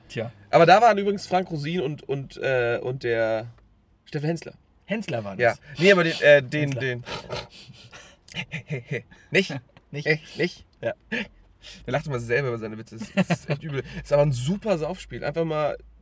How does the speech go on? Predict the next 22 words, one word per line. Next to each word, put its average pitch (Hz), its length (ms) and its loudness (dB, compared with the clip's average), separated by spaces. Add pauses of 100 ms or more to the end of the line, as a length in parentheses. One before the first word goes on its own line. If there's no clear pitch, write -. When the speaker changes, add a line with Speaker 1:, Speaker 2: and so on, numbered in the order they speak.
(120)
Speaker 2:
Topfgeldjäger 147 480 -6
mit 131 100 -8
Steffen 147 200 -10
Hensler 151 200 -2
oder 151 120 0
irgendwas 254 260 6
mit 180 80 2
Steffen 196 220 2
Hensler 196 260 2
gucken. 160 280 -2 (300)
Und 151 100 -2
jedes 202 140 2
Mal, 190 140 4
wenn 160 80 4
er - 60 4
über 180 100 2
sich 151 140 -4
selber 165 220 6
versucht 151 240 -8
zu - 80 -10
lachen, 143 360 -2
äh, 131 300 0